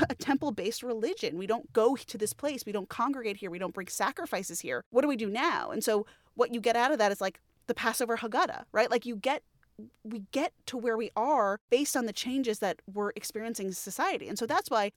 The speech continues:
I love these conversations, right? Because I think that we've been having them forever. So it's, I'm, I'm actually, like, very not worried about the, you know, everyone's like, "Oh, the unaffiliated, the young people." It's like,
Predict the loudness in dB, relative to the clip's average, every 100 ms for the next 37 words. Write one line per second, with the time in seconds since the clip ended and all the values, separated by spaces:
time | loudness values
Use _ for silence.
0 | 0 4 4 2 -2 -4 -6 -6 -10 -12
1 | -12 -8 -8 -6 -6 -4 -4 -4 -2 -2
2 | -2 0 2 2 0 _ _ _ -2 2
3 | 2 2 0 0 -2 0 -2 -2 0 0
4 | 0 2 4 4 2 2 0 0 2 4
5 | 2 -2 -12 _ _ _ 4 6 6 2
6 | -2 -2 -6 0 0 0 -4 0 0 0
7 | -2 4 6 6 4 2 2 -2 -4 -2
8 | 0 0 -2 0 -2 -2 -6 -8